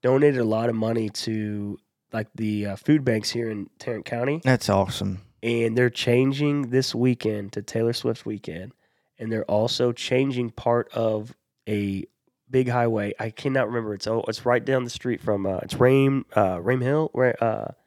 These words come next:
Speaker 1: what's that big? I don't know. They're changing the name of the street to Taylor Swift, like, something, and I
Speaker 2: Oh,
Speaker 1: thought that was
Speaker 2: wow.
Speaker 1: pretty cool. Anyways, have a happy Easter. Uh, this is the P H D podcast. Give us the,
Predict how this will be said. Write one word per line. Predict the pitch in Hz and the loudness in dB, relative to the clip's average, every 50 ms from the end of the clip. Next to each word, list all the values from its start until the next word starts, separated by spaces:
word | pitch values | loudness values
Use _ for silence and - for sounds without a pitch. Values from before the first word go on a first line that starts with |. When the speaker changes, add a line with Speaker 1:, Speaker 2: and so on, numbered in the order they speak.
| _ _ _ _ _ _ _ _ _ | _ _ _ _ _ _ _ _ _
Speaker 1:
what's | - 135 147 - | -4 -4 -4 -4
that | - 165 139 - - - 107 _ - | -4 -8 -8 -10 -14 -20 -20 _ -8
big? | - 135 131 135 135 135 135 131 131 - - - - - - - - - - _ - - - | -4 -2 0 0 0 0 -2 -2 -6 -6 -6 -6 -6 -6 -10 -14 -16 -16 -16 _ -18 -6 -2
I | 110 120 113 | 0 0 0
don't | 107 92 78 | 0 -2 -4
know. | 76 73 - - - - - - - - - | -4 -6 -8 -10 -14 -16 -14 -14 -14 -2 2
They're | - 139 | 2 4
changing | 135 - 170 160 165 165 160 160 160 | 6 8 6 6 6 6 4 4 4
the | 143 | 6
name | 131 120 120 123 127 131 127 | 6 6 6 6 6 6 4
of | 123 117 | 4 4
the | 113 107 | 4 2
street | - - - 120 113 113 95 | 2 2 4 4 4 4 4
to | - 101 | 2 -2
Taylor | - - 113 110 107 | 2 2 4 4 2
Swift, | 101 - - 101 98 - - - _ _ - | 2 0 0 0 0 -2 -8 -20 _ _ -14
like, | - 85 78 - - | -12 -12 -12 -12 -12
something, | - 92 - - - 71 76 - - | -12 -12 -12 -14 -16 -16 -16 -10 -4
and | 98 104 107 | -2 0 2
I | 131 147 | 4 4
Speaker 2:
Oh, | 123 | 4
Speaker 1:
thought | - - | 4 4
that | 107 | 4
was | 107 110 | 2 2
Speaker 2:
wow. | 107 92 | 2 2
Speaker 1:
pretty | - 85 - | 0 -2 -4
cool. | - - - - - - _ - - - - - - - - | -6 -8 -8 -10 -10 -16 _ -20 -20 -20 -20 -20 -20 -4 2
Anyways, | - 156 151 147 139 120 | 4 6 8 8 6 6
have | - 131 143 143 | 6 4 4 6
a | 139 | 6
happy | - 139 135 143 - 170 165 | 6 6 6 8 8 8 6
Easter. | - - 139 143 143 - - - 143 143 143 143 139 143 135 - - - | 8 8 8 8 6 6 4 4 6 8 8 8 6 6 4 2 2 2
Uh, | 123 123 123 123 123 120 120 123 123 123 120 117 - - _ _ _ _ _ - _ - - - _ _ _ _ _ - | 4 6 6 6 6 6 6 6 6 6 4 2 0 -4 _ _ _ _ _ -20 _ -20 -20 -20 _ _ _ _ _ 0
this | 131 135 | 0 2
is | 131 139 | 2 2
the | 135 | 2
P | 123 - 147 143 | 6 8 8 8
H | 143 - - | 8 8 6
D | - 139 | 6 6
podcast. | 131 - 135 135 135 131 - 135 131 131 127 127 127 - | 6 6 4 4 4 4 4 4 6 6 6 6 4 4
Give | - 139 143 | 4 6 6
us | 151 147 - | 6 4 4
the, | - 135 123 | 0 -2 -4